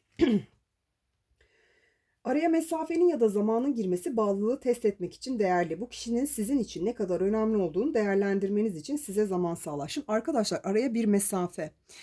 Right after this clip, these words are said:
bir zaman, uzak ilişki probleminden dolayı ayrıldıysanız diyor ki bu mesafe ve zaman senin ne kadar değerli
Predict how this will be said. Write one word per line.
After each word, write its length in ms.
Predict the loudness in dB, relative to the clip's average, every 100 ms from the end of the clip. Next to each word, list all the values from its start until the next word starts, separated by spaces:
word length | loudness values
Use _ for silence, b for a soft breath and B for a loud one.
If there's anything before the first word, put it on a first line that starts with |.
| B -6
bir 180 | -2
zaman, 460 | 0 2 2 2 -2 _ -8
uzak 340 | -2 -2 -2
ilişki 360 | -2 -2 -4 -6
probleminden 720 | -2 0 2 2 2 2 0
dolayı 300 | -2 0 2
ayrıldıysanız 680 | 2 0 -2 -4 -2 -4 -2
diyor 180 | -2 -2
ki 240 | -4 -8 B B B _
bu 140 | 2 6
mesafe 600 | 6 4 0 0 -2 0
ve 80 |
zaman 460 | 0 2 2 2 2
senin 560 | 2 0 0 2 4 4
ne 120 | 0
kadar 520 | -6 -6 -4 -4 -4
değerli 640 | -2 -2 0 -2 -2 -6